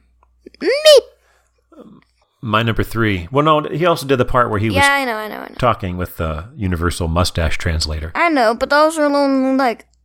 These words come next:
Speaker 1: a few lines.
Speaker 2: Well, Meep was a lot less than that. Oh, speaking of Meep, speaking of the line Meep, I took this, I took this audio when Meep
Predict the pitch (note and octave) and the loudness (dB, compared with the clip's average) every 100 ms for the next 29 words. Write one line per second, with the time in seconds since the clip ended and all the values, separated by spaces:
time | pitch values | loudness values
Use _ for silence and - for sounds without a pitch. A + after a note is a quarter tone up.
0 | - - C#4 C#4 B3+ C4+ B3+ G3 A3+ - | -20 -12 -10 -8 -6 -4 -4 -6 -10 -12
1 | - - E2+ A#2+ G2+ C3 - E2 D#2+ D#2+ | -10 -6 -6 -2 0 0 -2 -6 -2 -2
2 | F2 E2+ F2+ C#2+ C#2+ G2+ - - _ _ | -2 -6 -8 -12 -10 -10 -12 -20 _ _
3 | - _ _ _ _ _ - - - E3 | -20 _ _ _ _ _ -20 -20 -2 -2
4 | E3 - A3 C#3+ F#2+ D#2 E2+ - - - | -2 -4 -4 -2 -2 -4 -10 -8 -8 -8
5 | - - - - - F#3+ C3 A2 G2+ F#2+ | -14 -20 -20 -6 -2 0 0 2 2 2
6 | F#2 F2 F2+ E2+ - - - _ _ _ | 2 0 -2 -4 -4 -6 -6 _ _ _
7 | _ _ _ _ _ _ _ _ B2 - | _ _ _ _ _ _ _ _ -4 0
8 | F3 - A#2+ G2+ - - - G#2+ D3 C#3 | -2 0 0 0 -2 -8 -8 -2 -2 0
9 | B2 G#2+ - G#2 G#2+ F#2+ E2+ D#2+ D#2+ _ | 0 0 0 0 2 0 -2 -6 -8 _
10 | _ _ _ _ _ _ - G#2 G2 F2+ | _ _ _ _ _ _ 0 2 4 4
11 | G#2 A#2 | 2 0